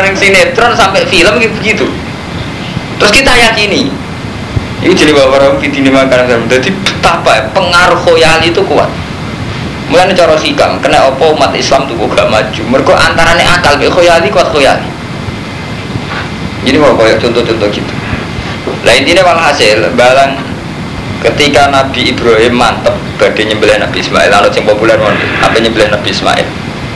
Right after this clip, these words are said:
Itu kan digodha setan. Jare setan, "Cilik mbok rumat gede mbok sembelih."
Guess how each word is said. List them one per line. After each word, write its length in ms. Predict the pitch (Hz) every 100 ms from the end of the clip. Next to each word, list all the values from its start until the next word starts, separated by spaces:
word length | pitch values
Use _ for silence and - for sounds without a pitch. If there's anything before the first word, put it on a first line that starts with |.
| - - - - - - - - -
Itu 80 | 160
kan 160 | 220 220
digodha 280 | 160 135 135 123
setan. 320 | 101 - - - - - - - - - - -
Jare 200 | - 98 101
setan, 320 | 107 - 87 - - - -
"Cilik 240 | 147 170
mbok 160 | 123 123
rumat 200 | 143 156 -
gede 160 | 135 127
mbok 80 | -
sembelih." 400 | 104 120 123